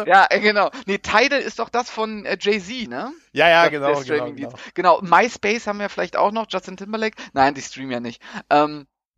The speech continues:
Speaker 1: genau, Netflix, Amazon Prime,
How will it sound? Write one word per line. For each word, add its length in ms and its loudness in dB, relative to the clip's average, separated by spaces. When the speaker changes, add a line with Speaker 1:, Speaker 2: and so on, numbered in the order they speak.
Speaker 1:
genau, 300 4
Netflix, 920 0
Amazon 500 -2
Prime, 880 0